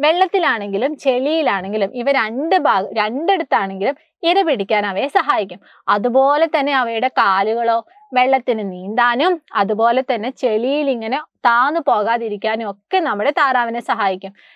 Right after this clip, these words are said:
എന്നാ ഇനി കൂട്ടുകാർ അടുത്തത് നോക്കിക്കേ. ഇവിടെ എന്താ കൂട്ടുകാർ കാണുന്നേ? ഏ? ഒരു സിംഹം തന്റെ ഇരയുടെ പുറകെ ഇങ്ങനെ ഓടുവാ അല്ലേ? ഈ കു-, സിംഹത്തിന്റെ കൂർത്ത നഖങ്ങളും അതുപോലെ തന്നെ എന്താണ് പല്ലുകളൊക്കെ അവയുടെ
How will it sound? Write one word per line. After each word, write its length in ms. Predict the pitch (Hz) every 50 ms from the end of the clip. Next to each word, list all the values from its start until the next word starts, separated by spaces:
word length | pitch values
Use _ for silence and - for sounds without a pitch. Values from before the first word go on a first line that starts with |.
| _ -
എന്നാ 220 | 415 427 440 453 453
ഇനി 240 | 427 403 370 359 339 302 -
കൂട്ടുകാർ 360 | - 294 277 247 285 285 277
അടുത്തത് 400 | 269 240 214 208 226 247 320 339 320
നോക്കിക്കേ. 480 | 302 277 254 - 262 226 - 247 233 226 233 226 _ _ _ _ _ _ _ _ 370
ഇവിടെ 200 | 381 427 440 466
എന്താ 240 | 453 403 370 381
കൂട്ടുകാർ 380 | 349 330 330 277 302 294 285 294
കാണുന്നേ? 480 | 285 285 262 247 240 247 240 240 247 247 233 _ _ _ _ _ -
ഏ? 140 | 285 349 539 605 - _ _ _ _ _ _ -
ഒരു 200 | 269 285 302 359 269
സിംഹം 600 | - - 311 254 240 247 302 330 - - 269 - _ _ _ -
തന്റെ 320 | 247 233 220 226 233 302 320 -
ഇരയുടെ 420 | 233 214 208 233 254 269 294 302
പുറകെ 420 | 294 - 240 214 202 208 214 233 269
ഇങ്ങനെ 260 | 247 220 226 240 240 220 208
ഓടുവാ 400 | 202 214 233 254 277 254 196 160 - _ _ _ _ _ _ -
അല്ലേ? 220 | 370 392 381 269 196 - _ _ _ _ _ -
ഈ 100 | 381 427 466
കു-, 300 | - - - 339 302 - _ _
സിംഹത്തിന്റെ 760 | - - 285 277 285 302 294 370 349 - 359 330 294 240 196 196 -
കൂർത്ത 400 | - 269 269 269 285 294 - 311 320
നഖങ്ങളും 680 | 320 294 254 226 208 202 240 247 262 285 285 262 202 202 - _ -
അതുപോലെ 680 | 214 220 214 240 277 254 320 330 339 349 370 392 403 427
തന്നെ 280 | 359 - 320 277 262 262 254
എന്താണ് 320 | 247 240 247 233 226 226 226 - _ -
പല്ലുകളൊക്കെ 840 | 233 226 214 226 240 269 277 302 302 269 233 208 _ _ - 302 269 -
അവയുടെ 400 | - 208 214 220 226 240 233 277